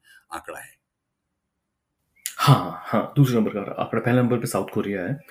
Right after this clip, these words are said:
Speaker 1: जी।
Speaker 2: अम, पर खैर, वो, अ, South Korea और भारत में अंतर ये है कि हमारा internet user largely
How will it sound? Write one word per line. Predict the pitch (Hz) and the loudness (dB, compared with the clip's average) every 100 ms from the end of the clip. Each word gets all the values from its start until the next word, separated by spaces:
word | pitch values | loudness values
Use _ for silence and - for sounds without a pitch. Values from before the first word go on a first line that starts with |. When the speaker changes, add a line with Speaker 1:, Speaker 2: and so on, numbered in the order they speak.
| - - 92 | -20 -18 -18
Speaker 1:
जी। | 87 | -14
Speaker 2:
अम, | 107 98 95 92 - - - | -8 -6 -6 -8 -10 -8 -10
पर | - - - 101 - | -12 -10 -4 -4 -2
खैर, | 107 95 - - | 0 0 -2 -6
वो, | 104 101 82 - | 0 2 0 -2
अ, | - 71 | -4 -2
South | - 104 107 113 | 2 4 4 0
Korea | 107 110 | 2 2
और | 113 110 101 | 2 2 0
भारत | 107 - - 101 110 | -4 -4 -6 -6 -2
में | 104 98 - - _ _ _ _ - | -2 -2 -8 -18 _ _ _ _ -4
अंतर | 104 101 120 | -2 2 2
ये | 107 104 | 4 2
है | 120 | 0
कि | 131 120 117 113 - - - - - - _ _ _ - | -2 -2 -4 -8 -16 -16 -18 -20 -20 -20 _ _ _ 0
हमारा | 123 143 180 | 8 8 8
internet | 170 135 131 175 127 | 6 6 6 2 2
user | 113 107 117 135 | 0 2 2 0
largely | - 104 101 98 104 - 135 160 | -4 -4 -2 0 -2 -2 0 0